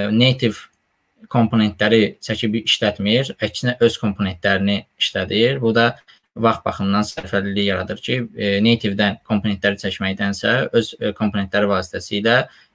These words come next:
e, həm, e, Material, həm, həm də Cupertino, e, design, e, qəliblərini istifadə edə bilir.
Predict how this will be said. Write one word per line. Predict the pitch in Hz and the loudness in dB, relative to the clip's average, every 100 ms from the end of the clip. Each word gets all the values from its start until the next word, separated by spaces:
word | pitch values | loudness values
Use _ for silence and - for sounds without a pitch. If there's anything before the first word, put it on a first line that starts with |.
| - | -4
e, | 110 104 | 0 2
həm, | 110 98 | 2 0
e, | 104 101 | -2 2
Material, | 101 98 - - 107 - - | 2 2 2 2 2 -2 -4
həm, | 104 110 | -2 0
həm | 110 | 0
də | 98 | -2
Cupertino, | - 107 - 113 101 - _ _ _ | -2 -4 -2 0 0 -2 _ _ _
e, | 110 101 98 98 | -4 0 0 -2
design, | 98 107 107 101 98 _ _ _ _ _ _ _ - - | -2 0 2 2 -2 _ _ _ _ _ _ _ -20 -14
e, | - 101 98 98 95 95 95 | -4 -2 0 0 -2 -2 0
qəliblərini | 107 101 101 98 104 120 | 0 2 2 2 2 0
istifadə | - 104 95 98 | -2 0 0 0
edə | 95 90 | -2 -4
bilir. | - - | -8 -12